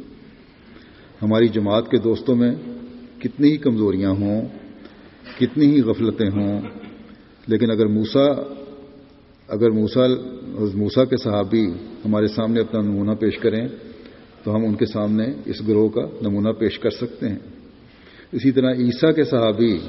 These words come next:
اگر قیامت کے دن اپنے اعلیٰ کارنامے پیش کریں تو ہم فخر کے ساتھ ان کے سامنے اپنے ان صحابہ کو پیش کر سکتے ہیں۔ اور یہ جو رسول کریم صلی اللہ علیہ وسلم نے فرمایا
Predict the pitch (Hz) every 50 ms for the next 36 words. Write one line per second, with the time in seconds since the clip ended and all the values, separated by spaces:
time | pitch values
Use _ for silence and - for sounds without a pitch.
0 | - - - - - - 98 98 113 104 - 117 110 107 120 127 131 - 147 131
1 | 123 127 113 107 113 117 110 107 113 123 120 - 127 113 107 110 107 107 110 107
2 | 113 117 104 - - - 110 104 110 127 131 - - - - - - - - -
3 | - - - - - - - 110 107 113 113 104 - 117 - 143 135 131 131 -
4 | - 120 110 107 117 113 - - - - - - - - - - - 110 107 -
5 | 117 - - 107 107 107 107 113 117 151 - - - - - - - - - -
6 | - - - - - 107 107 - - 117 117 110 104 - 113 101 98 101 104 120
7 | 123 123 - 73 - - 110 - 117 - - - 127 - - 117 107 - - 117
8 | 98 90 - - - - - - - - - - - - - - - _ _ -
9 | - - - - - - - - - - 104 101 107 117 120 131 131 117 104 107
10 | 113 113 120 120 117 120 110 110 107 104 95 92 95 - - 117 107 107 110 107
11 | 110 107 101 - 117 110 107 107 107 104 - 104 98 98 98 101 107 110 107 95